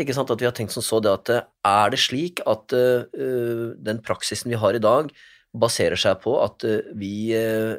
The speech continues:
vi redder for få liv, vi får for lite tilgang, selv om muligheten ville vært der, bare fordi at vi er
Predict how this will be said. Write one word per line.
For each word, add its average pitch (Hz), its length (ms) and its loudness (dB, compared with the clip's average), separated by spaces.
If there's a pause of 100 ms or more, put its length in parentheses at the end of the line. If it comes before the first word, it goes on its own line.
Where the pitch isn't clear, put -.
(140)
vi 110 160 -6
redder 117 480 -6
for - 160 -12
få 131 480 -4
liv, 143 400 -6 (140)
vi 107 80 -8
får 92 420 -4
for 117 160 -8
lite 92 320 -8
tilgang, 113 400 -4
selv 110 240 -4
om 123 100 0
muligheten 107 540 -2
ville 110 100 -4
vært 110 220 -2
der, 185 160 2 (420)
bare 117 300 6
fordi 104 240 0
at - 80 -8
vi 117 80 -2
er 98 240 -2